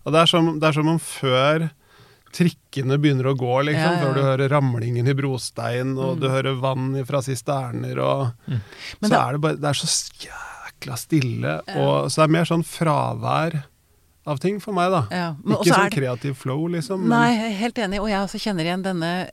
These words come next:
Speaker 2: at man ikke ennå trenger å være noen.
Speaker 1: Ja.
Speaker 2: Altså at man får lov til å være ingen, på en eller annen måte. Jeg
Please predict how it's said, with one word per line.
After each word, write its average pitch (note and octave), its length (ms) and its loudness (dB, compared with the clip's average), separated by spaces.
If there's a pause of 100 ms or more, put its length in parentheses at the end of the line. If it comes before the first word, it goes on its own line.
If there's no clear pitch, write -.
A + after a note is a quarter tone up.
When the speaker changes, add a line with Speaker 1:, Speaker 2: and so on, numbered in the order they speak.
(160)
Speaker 2:
at - 140 -10
man F3+ 240 -2
ikke - 400 -6
ennå F3+ 340 -4
trenger D#3+ 300 -4
å F3+ 80 -6
være E3 320 -2
noen. F3 420 -2 (680)
Speaker 1:
Ja. C#3 220 2
Speaker 2:
Altså F3 180 -2
at F3+ 100 -8
man G3 120 0
får G#3 120 -6
lov F#3 140 -4
til G3+ 100 -6
å F#3+ 60 -4
være F3 180 -2
ingen, G3+ 380 0
på F#3+ 240 -10
en G3 60 2
eller F#3+ 60 2
annen F#3 140 -2
måte. G3+ 140 -2
Jeg G#3 160 0